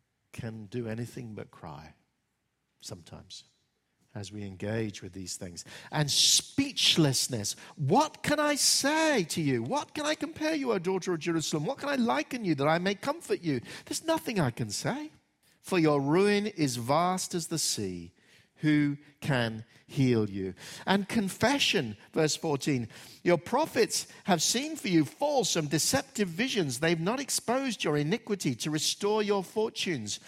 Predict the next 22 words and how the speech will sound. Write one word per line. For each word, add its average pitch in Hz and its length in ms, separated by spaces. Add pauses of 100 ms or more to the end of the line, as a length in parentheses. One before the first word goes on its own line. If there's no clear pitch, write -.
(280)
but 151 180
you, - 160 (100)
but 165 160
have 156 120
seen 214 420
for, 185 260 (600)
for 185 100
you 180 320
oracles 180 600
that 160 120
are 156 80
false 208 540 (100)
and 165 220
misleading." 170 720
Do 120 80
you 151 60
see? - 340 (200)
There, 156 420
there, 156 520
there 160 180
is 151 180
a, 147 180